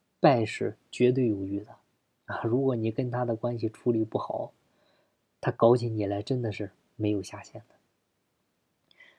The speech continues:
第三种人就是只有资源的人。啊，我们讲小老板呢是做产品，啊，企业家呢是做整合。那整合什么呢？整合的就是资源。但资源这东西呢，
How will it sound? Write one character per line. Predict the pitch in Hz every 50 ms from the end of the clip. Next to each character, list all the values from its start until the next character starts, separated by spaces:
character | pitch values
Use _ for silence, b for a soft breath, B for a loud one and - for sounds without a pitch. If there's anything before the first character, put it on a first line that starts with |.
| b b b
第 | - 165
三 | 151 - 180 170 160
种 | 143 120 113
人 | 113 110
就 | 117 101
是 | - 113
只 | 107 - - 123
有 | 120 107
资 | 101 - - 139
源 | 123 107 98 95
的 | 95 98
人。 | 101 104 - _ _ _ _ _ _ _ _ _ _ _ _ _ _ _
啊， | - 104 95 98
我 | 104 107
们 | 113 120
讲 | 120 110 107 110 b b b b b b b b b
小 | - - 113 104 107
老 | 117 127 135
板 | 127 110 104 101
呢 | 104 104
是 | - - 120
做 | - - 127 107
产 | - - 110 113 117
品， | - - 110 110 117 - _ _ _ _ _ _ -
啊， | 110 104 101
企 | - - - - 107
业 | 101 104 104 98
家 | 113 110 107
呢 | 104 95 95 - _ _ -
是 | 120 110
做 | - - 107 101
整 | - 107 101
合。 | - - 110 - - - _ _ _ _ _ _ _ _ -
那 | - 113
整 | - - 123 113
合 | 113 139 143
什 | 135 - 123
么 | 120 147
呢？ | 156 151 - - _ _ _ _ _ _ _ _ _ _
整 | - - 104 104 107
合 | 98 - 120 120 139
的 | 135 - _ _ _ _ _ _
就 | - - 113 95
是 | 95 92
资 | - - 110 107
源。 | 104 104 - _ _ _ _ _ _ b b b b b b b b
但 | - 165
资 | - - - 381 349
源 | 240 139 113
这 | 117 120 113
东 | 113 120 117 117 113
西 | - 113 98
呢， | 101 101